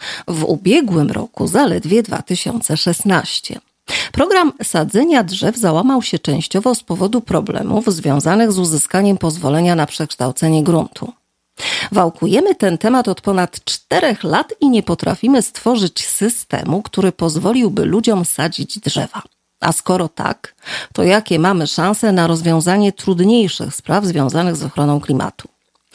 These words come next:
Irlandia, proszę państwa, ma najbogatsze zasoby energetyki wiatrowej w całej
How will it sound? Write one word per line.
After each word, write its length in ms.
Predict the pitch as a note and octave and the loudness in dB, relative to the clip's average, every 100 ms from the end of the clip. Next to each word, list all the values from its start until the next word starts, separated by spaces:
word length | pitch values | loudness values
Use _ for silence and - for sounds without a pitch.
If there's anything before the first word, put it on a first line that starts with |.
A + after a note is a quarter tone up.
| - - - - | -6 -4 -6 -2
Irlandia, 480 | F#3+ F#3+ E4 F#4 E4 | 0 2 2 2 0
proszę 260 | A#3+ G#3 | 0 0
państwa, 480 | F#3+ C4 C4 B3+ A#3+ | 0 0 0 0 2
ma 180 | A3+ G3 | 2 0
najbogatsze 720 | F3+ G#3+ C4 A3+ A3 A#3 G#3 | 0 0 2 2 0 0 -2
zasoby 400 | E3 C#3 G#3+ G3 | -2 0 0 2
energetyki 640 | E3+ D#3+ D#3+ G#3+ A3 G#3 E3+ | 2 0 0 -2 -2 -4 -2
wiatrowej 500 | E3 - G3+ G3 E3+ | -2 0 0 0 -2
w 60 | |
całej 380 | - G3+ F#3 - | -2 0 0 0